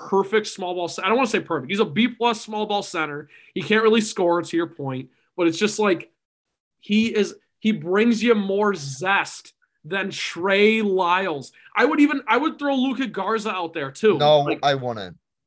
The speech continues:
Speaker 1: dude, it, it, it, for ten minutes a game, if you're, if you're gonna take Lyles
Speaker 2: Dude,
Speaker 1: out there,
Speaker 2: I,
Speaker 1: give
Speaker 2: Trey
Speaker 1: Stewart
Speaker 2: Lyles
Speaker 1: eight
Speaker 2: is not,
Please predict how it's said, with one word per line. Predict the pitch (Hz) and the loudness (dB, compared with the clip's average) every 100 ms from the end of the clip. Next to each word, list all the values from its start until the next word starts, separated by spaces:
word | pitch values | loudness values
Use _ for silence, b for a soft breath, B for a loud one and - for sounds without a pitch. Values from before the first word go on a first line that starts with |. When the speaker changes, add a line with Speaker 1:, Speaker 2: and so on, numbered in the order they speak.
| - - - | -20 -12 0
Speaker 1:
dude, | 240 285 226 | 0 2 2
it, | 247 | 0
it, | - 226 | 0 -4
it, | 240 226 - | -6 -10 -4
for | 208 | -2
ten | - 233 | 2 2
minutes | 233 233 | 4 2
a | 220 | 0
game, | 202 185 214 226 247 _ | 2 0 2 0 -2 _
if | - 175 | -8 -4
you're, | 226 - b b | -4 -6 b b
if | 202 | -2
you're | |
gonna | 233 240 | 2 2
take | 247 240 | 2 2
Lyles | 208 214 233 | 2 2 4
Speaker 2:
Dude, | 233 | 4
Speaker 1:
out | 190 | 4
there, | 226 165 | 2 2
Speaker 2:
I, | |
Speaker 1:
give | 165 220 | 0 0
Speaker 2:
Trey | 240 | 0
Speaker 1:
Stewart | 285 262 | 0 2
Speaker 2:
Lyles | 262 254 240 | 2 2 0
Speaker 1:
eight | 185 | -4
Speaker 2:
is | 147 | -8
not, | 170 185 196 | -2 0 -2